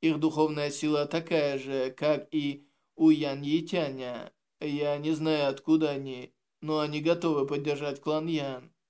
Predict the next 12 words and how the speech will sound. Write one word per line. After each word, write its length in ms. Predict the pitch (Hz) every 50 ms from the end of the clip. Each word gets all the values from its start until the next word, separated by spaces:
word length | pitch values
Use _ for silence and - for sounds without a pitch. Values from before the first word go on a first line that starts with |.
| _ _ _ _ _ _ _ _ _
«Дядя, 680 | 165 143 135 147 147 151 147 143 131 127 120 120 - _ _ _ _ _ _ _ _ _ _
они 360 | - 151 147 143 147 147 147 147
люди 280 | 147 151 151 143 143
Ян 320 | 143 139 147 151 151 147 139
Цинди?» 680 | - 151 147 143 135 123 135 135 160 196 214 - _ _ _ _ _ _ _ _ _ _ _ _
Дун 180 | 165 160 156 151
Фан 280 | - 139 135 127 131
Хе 200 | - - 170 196
поколебался 720 | 190 220 208 208 220 220 233 233 233 233 214 156 - - 139
немного 460 | 139 135 131 135 135 139 143 135 143
и 80 | 143 143
продолжил. 840 | 143 160 180 196 202 208 185 151 131 135 135 135 131 - - -